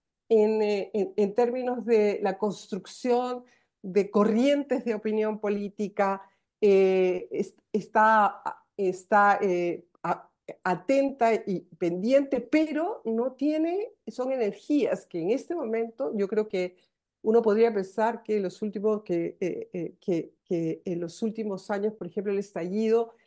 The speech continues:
es una ocasión en que esta politización que empieza a darse del dos mil diez con mucha fuerza, encuentra un camino, ¿no? Una forma expresiva.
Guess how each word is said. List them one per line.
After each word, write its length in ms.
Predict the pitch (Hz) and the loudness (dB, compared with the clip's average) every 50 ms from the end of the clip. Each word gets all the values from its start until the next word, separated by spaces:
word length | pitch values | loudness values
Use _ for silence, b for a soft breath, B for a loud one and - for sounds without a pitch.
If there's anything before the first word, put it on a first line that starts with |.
| B B _ _ | B B _ _
es 220 | - 226 226 - | 0 0 2 0
una 180 | 240 233 220 214 | 0 2 4 4
ocasión 680 | 208 196 - 180 185 - - - 262 254 269 285 320 - - | 2 2 2 -2 -4 -2 -4 0 2 2 2 2 0 -2 -2
en 200 | 214 190 196 190 | -2 -2 -2 0
que 280 | - 208 202 - - _ | 0 0 0 0 -2 _
esta 640 | - 339 370 392 - - - 320 320 339 - - _ _ _ | 2 2 2 2 -4 -4 -2 -2 0 -2 -4 -8 _ _ _
politización 800 | 247 214 202 180 190 185 185 214 202 - - 226 190 165 165 - _ _ _ _ | 2 2 2 0 -4 -4 -4 -4 -4 0 0 0 0 0 -2 -8 _ _ _ _
que 140 | 202 180 | -4 -4
empieza 540 | 170 170 165 - 247 262 285 285 - 285 254 | -4 -6 -6 -6 -4 -4 -4 -2 -4 -6 -4
a 40 | 240 | -2
darse 380 | 233 233 240 240 - - 233 214 | -2 -2 -4 -4 -6 -6 -4 -2
del 240 | 202 185 175 170 | -2 -2 -4 -4
dos 180 | 170 180 175 175 | -2 -2 -2 -2
mil 300 | 185 202 226 240 233 202 | 0 -2 -2 -2 -4 -6
diez 260 | - 226 262 247 - | -4 -4 -4 -4 -6
con 180 | - - 170 - | -8 -14 -12 -8
mucha 240 | 196 214 - 254 247 | -8 -6 -6 -6 -4
fuerza, 520 | - 247 226 208 220 - - 262 277 427 b b b b b b b b _ _ _ _ _ - | 0 0 0 0 -2 -6 -8 -8 -8 -8 b b b b b b b b _ _ _ _ _ 2
encuentra 520 | 226 214 220 233 254 254 247 - 240 226 | 2 4 6 4 4 4 4 4 4 4
un 180 | 233 247 247 247 | 4 4 2 0
camino, 640 | 254 240 254 262 240 208 175 151 143 165 175 - _ | 0 2 2 4 6 6 6 4 2 -2 -8 -8 _
¿no? 260 | 208 262 370 - - | -4 -4 -4 -6 -2
Una 240 | - 226 226 220 220 | 2 2 2 2 2
forma 400 | 220 - 262 262 277 269 220 208 | 0 4 4 4 4 4 2 0
expresiva. 720 | 202 202 - - - 185 190 - - - 202 160 143 135 | -2 -4 -6 -10 -8 -6 -6 -6 -4 -4 -2 -2 -2 -6